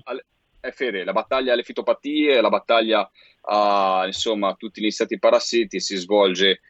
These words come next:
sotto tante forme, eh, sotto le, le, le, le reti proprio quindi dei meccanismi fisici, delle trappole a feromoni, degli antagonisti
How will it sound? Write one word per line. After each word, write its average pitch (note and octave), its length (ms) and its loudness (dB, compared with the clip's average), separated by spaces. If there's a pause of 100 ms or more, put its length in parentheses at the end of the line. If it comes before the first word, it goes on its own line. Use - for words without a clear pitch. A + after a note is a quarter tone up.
sotto A2 460 -4
tante A2 380 -2
forme, E2+ 600 -10 (260)
eh, F2 480 -6
sotto G#2 500 2
le, G2 320 2
le, F#2 360 -2 (280)
le, F2+ 720 -4
le G2+ 220 2
reti A2 520 0
proprio G2 260 -8
quindi G2+ 280 -8
dei F#2 100 -6
meccanismi G2+ 500 -4
fisici, C3+ 720 0
delle G2 220 0
trappole G2 380 -2
a F#2 40 -4
feromoni, A#2 840 -2
degli G#2+ 220 -4
antagonisti A#2 1120 -4